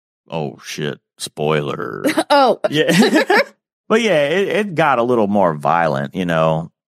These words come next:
Speaker 1: people getting bullied at school. I mean, I know, I know Karate Kid was like that too, but it was a little bit t-, more tame, I guess you could say. You didn't see someone, spoiler, falling off of the top of a balcony at school and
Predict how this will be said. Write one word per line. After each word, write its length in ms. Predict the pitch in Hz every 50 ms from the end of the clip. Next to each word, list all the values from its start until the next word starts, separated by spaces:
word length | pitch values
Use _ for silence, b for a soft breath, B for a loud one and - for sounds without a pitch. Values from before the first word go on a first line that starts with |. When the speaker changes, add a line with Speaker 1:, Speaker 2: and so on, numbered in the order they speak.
| _ _ -
Speaker 1:
people 200 | - 101 87 90
getting 260 | 85 92 - 78 85
bullied 420 | - - 80 78 76 78 82 78
at 120 | 82 78 -
school. 140 | - - -
I 80 | - 107
mean, 180 | 120 117 117 123
I 80 | 127
know, 200 | 151 165 147 117 101
I 80 | - 117
know 160 | 135 139 113
Karate 420 | 95 - 95 85 82 80 78 78 73
Kid 220 | - 87 76 71
was 140 | 71 73 -
like 180 | 71 69 73 -
that 220 | 76 73 69 69
too, 260 | - - 80 78 73
but 180 | 69 69 76 76
it 40 | 90
was 180 | 87 92 85
a 60 | 78 78
little 240 | 78 78 73 71
bit 300 | 71 69 78 73 67 - _ _ _ _ _ _ _ _ _ _ _ _ _ _
t-, 100 | - - -
more 260 | - 107 95 90 82
tame, 500 | 78 - - - 82 78 76 76 73 65
I 80 | 67 69
guess 260 | 69 69 67 - -
you 80 | - -
could 160 | - 65 65
say. 220 | - - 65 67 98
You 140 | 127 98 135
didn't 220 | 143 98 95 92
see 260 | - - 90 82 80
someone, 580 | 76 - 87 82 80 78 76 73 71 69 71 - _ _ _ _ _ _ _ _
spoiler, 480 | - - - 101 92 82 76 73 76 - B B B
falling 480 | - - - 110 98 90 87 87 87
off 220 | 87 85 85 82 -
of 120 | 85 80
the 120 | 78 80
top 340 | 73 - 90 82 80 80 -
of 160 | 80 78 73
a 340 | 73 76 71 71 69 - - _ _ _ _ _
balcony 540 | - 90 82 82 82 - - 76 76 76 76
at 140 | 73 73 -
school 460 | - - - 98 90 87 80 71 69
and 240 | 71 71 69 69 67